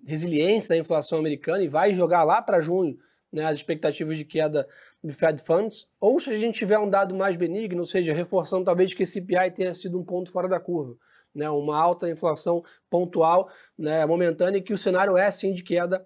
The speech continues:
né, mais forte da inflação dos Estados Unidos, e aí o mercado vai começar a olhar talvez uma, um corte,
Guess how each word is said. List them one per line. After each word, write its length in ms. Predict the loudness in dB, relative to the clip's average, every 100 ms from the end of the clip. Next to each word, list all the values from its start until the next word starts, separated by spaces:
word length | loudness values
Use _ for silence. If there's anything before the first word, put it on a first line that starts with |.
| _
né, 160 | -8 -4
mais 260 | 0 -2
forte 380 | 0 0 0 0
da 80 | -6
inflação 380 | -2 -2 -2 -4
dos 100 | -6
Estados 260 | -4 -4
Unidos, 220 | -2 -4 2
e 40 |
aí 40 | 4
o 40 |
mercado 360 | 2 0 -2 0
vai 120 | -2
começar 340 | -2 -6 -2
a 40 | -2
olhar 200 | -2 -4
talvez 400 | -6 -6 -8 -12 _
uma, 320 | -10 -6 -8 -8
um 120 | -6
corte, 480 | 2 2 2 -8